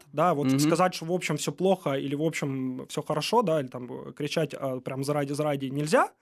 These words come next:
Speaker 2: Ну, але ви розумієте, від старту залежить фініш.
Speaker 1: Да, да. И вот это очень важный момент. Э, при, при всей такой, э, реальной позитивности, да, такой хороший посыл построить больницы в селе, обеспечить качество и доступность,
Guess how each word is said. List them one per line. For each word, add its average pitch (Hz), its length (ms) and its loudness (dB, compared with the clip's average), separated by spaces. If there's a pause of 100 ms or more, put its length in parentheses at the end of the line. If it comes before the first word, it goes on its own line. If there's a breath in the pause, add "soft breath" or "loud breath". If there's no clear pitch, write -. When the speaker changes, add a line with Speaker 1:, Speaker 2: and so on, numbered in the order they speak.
Speaker 2:
Ну, 156 80 6
але 160 140 8
ви 170 100 6
розумієте, 175 400 6
від 131 120 4
старту 147 300 4
залежить 135 380 4
фініш. 107 420 0
Speaker 1:
Да, 143 360 4
да. 135 360 0
И 175 100 2
вот 202 160 6
это 277 140 6
очень 214 280 2
важный 170 320 4
момент. 127 520 -4
Э, 135 640 -4 (540)
при, 220 320 6
при 196 200 -2
всей 226 260 0
такой, 180 300 2
э, 156 360 0
реальной 170 360 2
позитивности, 151 840 0
да, 170 140 -2
такой 143 240 -6
хороший 156 400 2
посыл 208 500 0 (140)
построить 151 400 2
больницы 143 480 0
в - 60 -10
селе, 180 280 0
обеспечить 143 800 -2
качество 143 560 -2
и 131 40 -2
доступность, 139 640 -4